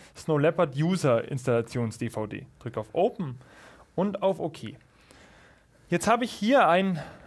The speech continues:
kleines Problem, da automatisch, wenn ich ein neues D-V-D-Laufwerk anlege, wird diesem der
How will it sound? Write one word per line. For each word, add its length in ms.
kleines 400
Problem, 560
da 420
automatisch, 560
wenn 80
ich 100
ein 80
neues 260
D-V-D-Laufwerk 880
anlege, 600
wird 480
diesem 300
der 300